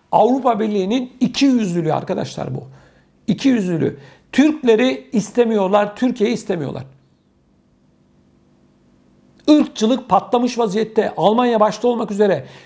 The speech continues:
günde kayıtlara geçen sadece üç tane olay var. Bakın her gün üç tane Almanya'da ırkçılık olayı meydana geliyor. Bu kayıtlara geçen.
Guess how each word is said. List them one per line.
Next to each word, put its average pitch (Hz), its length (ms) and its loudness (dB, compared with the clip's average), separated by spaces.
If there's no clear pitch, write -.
günde 247 560 2
kayıtlara 254 600 4
geçen 247 320 0
sadece 240 720 0
üç 254 300 -4
tane 208 320 0
olay 196 420 2
var. 135 260 -4
Bakın 156 240 -6
her 190 260 2
gün 196 300 -4
üç 233 240 -2
tane 165 280 -2
Almanya'da 190 720 0
ırkçılık 185 380 -4
olayı 170 240 2
meydana 147 320 -4
geliyor. 131 320 -6
Bu 196 80 -2
kayıtlara 190 440 0
geçen. 151 380 -4